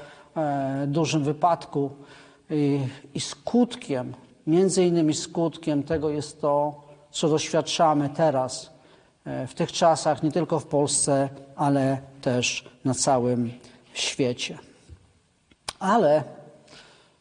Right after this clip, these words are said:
jest też dobra nowina w rozdziale trzecim pierwszej Księgi Mojżeszowej. Mianowicie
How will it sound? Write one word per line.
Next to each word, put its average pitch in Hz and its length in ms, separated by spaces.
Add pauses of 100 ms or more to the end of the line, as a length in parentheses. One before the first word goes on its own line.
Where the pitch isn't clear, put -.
(320)
jest 165 220
też - 460 (560)
dobra 170 580
nowina 143 800 (200)
w 147 60
rozdziale 151 560
trzecim 143 420
pierwszej 139 320
Księgi 139 360
Mojżeszowej. 135 640 (920)
Mianowicie 175 800